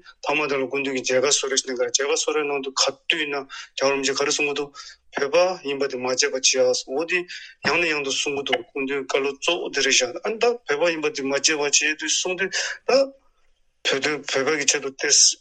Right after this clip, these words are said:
수수 레고 있는 가리나 직, 시골에서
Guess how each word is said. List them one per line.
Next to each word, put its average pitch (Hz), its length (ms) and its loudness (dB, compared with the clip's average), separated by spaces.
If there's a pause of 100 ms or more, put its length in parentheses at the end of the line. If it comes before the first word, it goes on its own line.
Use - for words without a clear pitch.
(120)
수수 135 400 2 (280)
레고 131 420 0
있는 131 260 0
가리나 135 340 2
직, - 180 2 (120)
시골에서 139 720 4